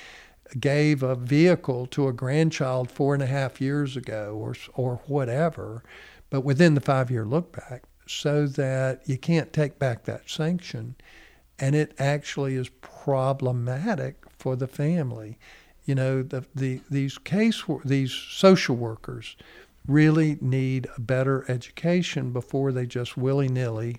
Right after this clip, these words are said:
file applications for families, because it can,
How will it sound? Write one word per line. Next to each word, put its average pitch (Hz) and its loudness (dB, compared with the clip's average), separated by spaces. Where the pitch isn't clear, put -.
file 123 -4
applications 135 -2
for - -10
families, 120 -10
because 131 -6
it 190 -2
can, 156 -4